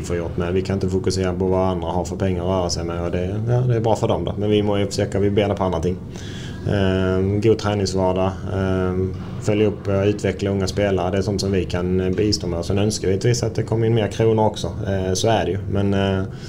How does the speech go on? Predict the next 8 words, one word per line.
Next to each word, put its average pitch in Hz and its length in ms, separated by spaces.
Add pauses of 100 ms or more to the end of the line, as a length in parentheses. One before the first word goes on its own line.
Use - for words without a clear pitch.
(380)
vi 120 100
får 120 200
bare 117 280
mette 113 320 (320)
munnen 101 260
efter 98 300
den, 98 160
eh, 98 400